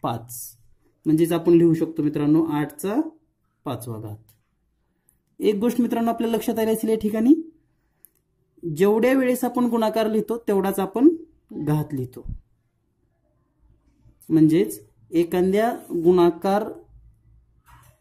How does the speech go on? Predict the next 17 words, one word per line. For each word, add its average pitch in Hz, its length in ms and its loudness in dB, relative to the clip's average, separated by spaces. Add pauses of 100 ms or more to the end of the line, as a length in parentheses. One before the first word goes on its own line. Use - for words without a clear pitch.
(320)
संक्षिप्त 220 600 0
रूपामध्ये 214 540 2
लेखन 208 320 4
करणं, 139 300 0
एकाच 180 460 0
संख्येचा 202 420 0
जास्तीत 202 400 -4
जास्त 208 200 0
गुणाकार 196 320 0
असेल 190 260 -4
तर 202 60 -2
त्याचं 196 220 -4
संक्षिप्त 208 500 -2
रूपामध्ये 202 420 -4
करणं 208 260 0
म्हणजेच 196 480 -2 (320)
घातांक 156 380 -2